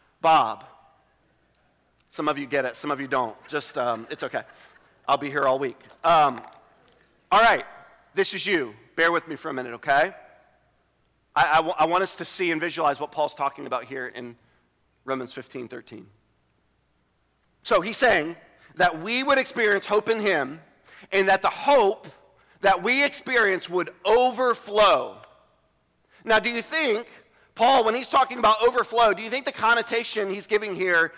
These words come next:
i-, is like this, that we experience some hope? And maybe that's, that could describe how some of us kinda live our lives. We want just a little dash of hope,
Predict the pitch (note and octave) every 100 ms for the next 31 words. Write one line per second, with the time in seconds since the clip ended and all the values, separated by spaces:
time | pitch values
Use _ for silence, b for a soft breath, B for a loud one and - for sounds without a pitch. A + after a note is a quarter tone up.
0 | B F#3+ F#3 F#3 F3 F3+ E3+ E3+ D#3 G2
1 | - - - _ b b b - D3+ F3+
2 | G#3 - G3 F#3 F#3+ G3 - G3 F3+ D3+
3 | F3+ - _ _ _ _ _ _ _ _
4 | _ _ _ _ _ _ _ F#3+ A3+ C#4+
5 | C#4 C#4 - - _ A#3+ A#3+ B3+ A3 -
6 | A#3+ A#3 G#3+ - A#3+ A#3+ G3+ A3 G#3 F#3
7 | G#3 G3 F3+ F#3 F3 C#3 - - - _
8 | _ b b b b A3+ B3 B3 B3 A3
9 | G#3+ B3+ G#3+ E3+ - - - D3 - B2+
10 | A2